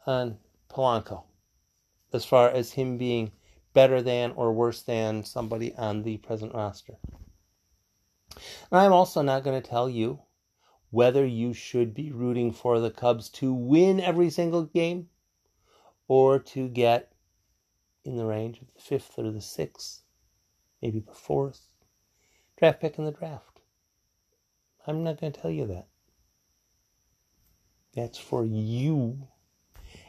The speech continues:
as an individual to decide for yourself.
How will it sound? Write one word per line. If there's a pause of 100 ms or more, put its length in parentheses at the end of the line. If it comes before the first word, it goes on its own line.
(160)
as
an (160)
individual
to
decide
for
yourself.